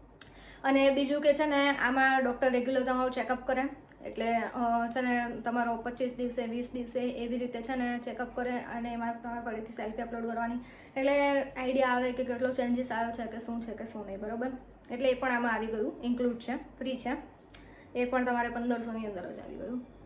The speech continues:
અને second time તમે kit order કરો ત્યારે પણ discount મળે. તો ડિસ્ક્રિપ્શનમાં લિંકની સાથે સાથે હું code પણ આપી દઈશ, તો code નાખશો એટલે બીજું પણ discount મળી જશે તમને. ઓકે, કુર્તી વધારે fit fit લાગે છે મને.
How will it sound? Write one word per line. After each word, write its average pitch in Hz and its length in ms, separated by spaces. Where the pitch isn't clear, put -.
અને 233 180
second 254 340
time 262 180
તમે 254 200
kit 254 220
order 247 220
કરો 240 200
ત્યારે 214 260
પણ 220 140
discount 208 460
મળે. 208 140
તો 349 80
ડિસ્ક્રિપ્શનમાં 392 600
લિંકની 359 300
સાથે 359 240
સાથે 359 200
હું 349 100
code 294 180
પણ 294 180
આપી 294 160
દઈશ, 285 240
તો 262 400
code 254 160
નાખશો 247 260
એટલે 240 160
બીજું 240 280
પણ 254 140
discount 247 380
મળી 247 200
જશે 240 220
તમને. 247 360
ઓકે, 262 220
કુર્તી 330 280
વધારે 247 320
fit 285 360
fit 269 180
લાગે 220 220
છે - 120
મને. 226 240